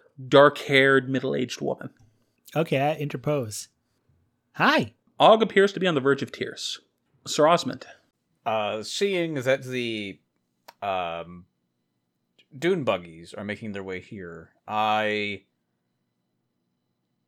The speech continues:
Speaker 3: loudly entreat the beachgoers. "Make way! Make way as the chariots are approaching! Be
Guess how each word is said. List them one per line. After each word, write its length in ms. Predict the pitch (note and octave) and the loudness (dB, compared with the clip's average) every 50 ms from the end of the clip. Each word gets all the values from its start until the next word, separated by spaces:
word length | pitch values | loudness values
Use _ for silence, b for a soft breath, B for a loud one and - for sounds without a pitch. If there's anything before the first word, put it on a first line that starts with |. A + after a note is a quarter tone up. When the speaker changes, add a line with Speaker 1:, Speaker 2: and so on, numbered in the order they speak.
| _ _ _ _ _ _ _ _ _ _ _ _ _ - | _ _ _ _ _ _ _ _ _ _ _ _ _ -10
Speaker 3:
loudly 560 | - A2 C#3 F3+ A3 A3+ A3+ - A3+ A3 A3+ - | 0 4 6 6 6 6 4 0 -4 -4 -4 -4
entreat 760 | D3+ C3+ - - - - F3+ G3+ A3+ - - - - - - _ | -6 -6 -6 -6 -6 -4 -4 -6 -6 -8 -14 -14 -14 -14 -16 _
the 140 | - C3 B2 | -12 -8 -6
beachgoers. 1000 | A#2 D#3 E3+ E3 - - B2 G#2+ G2 F#2+ F#2 F2 E2+ F2 E2+ - - - - - _ _ _ _ _ _ _ _ _ _ _ _ _ _ _ _ _ _ _ _ _ | -4 -4 -4 -4 -4 -4 -4 -2 -2 -4 -8 -8 -10 -12 -14 -14 -14 -16 -16 -20 _ _ _ _ _ _ _ _ _ _ _ _ _ _ _ _ _ _ _ _ _
"Make 220 | - B3+ E4 D#4+ - | 4 6 6 8 10
way! 420 | D4 F4 E4+ D4 D#4+ F4+ D#4+ E3 C3+ | 10 12 12 12 10 8 4 4 8
Make 240 | A#3+ D4 C4 - | 8 8 10 10
way 300 | F#3 A#3+ D#4+ D#4+ D#4+ E4+ D4+ | 10 10 12 10 10 8 6
as 120 | A3+ - | 6 6
the 80 | B3 A#3 | 4 4
chariots 500 | - - C4 D#4+ D#4+ D#4+ D#4+ D4 - - | 6 8 8 8 8 6 4 4 6 8
are 140 | C4+ D4 C#4+ | 10 10 10
approaching! 640 | - - - C#4 C#4 - - G3+ A3+ D4 E4 E4+ F#3+ | 10 8 8 8 8 8 8 6 6 6 4 -2 -2
Be 300 | - - A#3+ C4 G#3 | 2 2 2 2 0